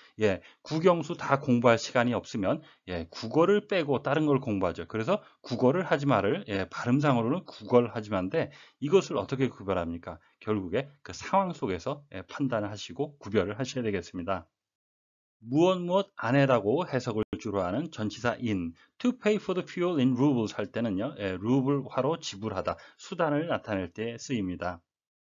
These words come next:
in이라는 전치사 열여덟 가지 의미 중에 열번째 의미에 이런 것이 있네요. Used to show, 보여주기 위해서 사용하는데요. The language, material, et cetera used,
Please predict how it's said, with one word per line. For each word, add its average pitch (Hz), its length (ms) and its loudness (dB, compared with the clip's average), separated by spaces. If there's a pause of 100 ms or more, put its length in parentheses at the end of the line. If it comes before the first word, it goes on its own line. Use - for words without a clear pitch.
(680)
in이라는 165 480 4
전치사 123 540 2
열여덟 127 520 4
가지 117 240 2
의미 104 300 2
중에 101 320 -2
열번째 160 560 0
의미에 120 380 2
이런 117 240 0
것이 101 240 -2
있네요. 95 480 -2
Used 175 380 -4
to 202 100 -6
show, 113 420 2
보여주기 135 480 4
위해서 110 220 0
사용하는데요. 127 680 0
The 113 260 -2
language, 151 540 -2
material, 143 560 -4
et 113 60 -6
cetera 139 500 -6
used, 104 500 -4